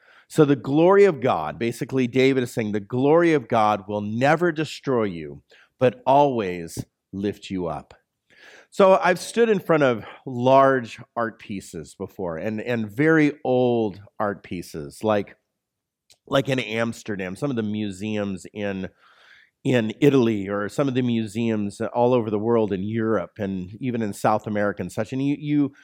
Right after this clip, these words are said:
stand before incredible art pieces that, that are overwhelming. It, it puts you in a state of, like, awe when you look at certain, especially religious paintings, Christian religious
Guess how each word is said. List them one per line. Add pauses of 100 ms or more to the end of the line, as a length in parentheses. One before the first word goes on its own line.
(160)
stand
before
incredible
art
pieces
that, (460)
that
are
overwhelming.
It,
it
puts
you
in
a
state
of,
like, (240)
awe
when
you
look
at
certain, (220)
especially
religious
paintings,
Christian
religious